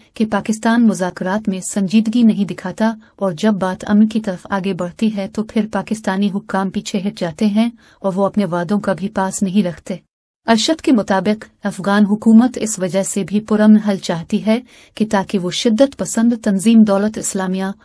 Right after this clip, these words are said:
और शुमाली इत्तेहाद के खतरे से ठीक तरीके से निमट सके। उनके मुताबिक तालिबान के रहनुमा ये भी कहते हैं कि टीटीपी के खिलाफ कार्रवाई की सूरत में ये ग्रुप दाइश से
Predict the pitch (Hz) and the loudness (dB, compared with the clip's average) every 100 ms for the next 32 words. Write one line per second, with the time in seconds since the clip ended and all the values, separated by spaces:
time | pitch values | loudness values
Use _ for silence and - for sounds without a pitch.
0 | _ 196 190 214 190 185 196 214 - 170 | _ -6 -2 -2 0 -2 -4 -6 -8 -8
1 | 185 185 247 220 208 202 180 - 214 - | -8 -6 -6 -4 -6 -6 -8 -4 -6 -4
2 | 214 214 190 180 - 202 226 214 175 180 | -6 -4 -6 -4 -6 -4 2 2 2 -4
3 | - 208 214 - _ _ _ - 233 226 | -6 -10 -10 -16 _ _ _ 4 4 6
4 | 208 196 214 202 226 - 190 185 196 208 | 2 4 2 2 -2 -2 -2 -2 0 2
5 | 220 226 196 175 190 196 185 196 220 233 | 2 0 0 -2 -2 -2 0 0 0 0
6 | 233 214 233 202 208 208 214 214 214 214 | -2 0 0 0 0 -4 -6 -2 -2 0
7 | 214 220 220 214 - 196 196 220 - 175 | 0 0 -2 -4 -4 -4 -2 -4 -4 -4
8 | 170 165 170 208 - 226 226 254 220 220 | -4 -4 -6 -8 -4 0 0 2 2 2
9 | 196 160 196 208 170 196 202 - 214 | 0 -4 -6 -4 -4 -4 -4 -4 -2